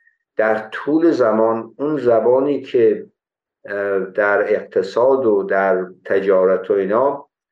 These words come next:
اه، رایج هست، کم کم و کم کم زبان ملی می‌شه، زبانی که بیشتر از هر زبان دیگه رایج هست. مثلاً در سی سال پیش تقریباً یا بیست و هشت سال پیش وقتی آفریقای جنوبی،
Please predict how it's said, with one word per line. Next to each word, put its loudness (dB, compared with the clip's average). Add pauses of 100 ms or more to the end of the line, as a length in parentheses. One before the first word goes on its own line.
(180)
اه، -4 (320)
رایج 2 (120)
هست، -6 (440)
کم -4
کم -4
و -4
کم -6
کم -4 (340)
زبان 0
ملی -4
می‌شه، -10 (340)
زبانی 2
که -8 (200)
بیشتر -2
از 0
هر -2
زبان 2
دیگه -4
رایج 0
هست. -20 (340)
مثلاً -4
در 0
سی -16
سال 2
پیش -6
تقریباً 0
یا -2
بیست -8
و -2
هشت -2
سال 0
پیش -6
وقتی -2
آفریقای 0
جنوبی، -8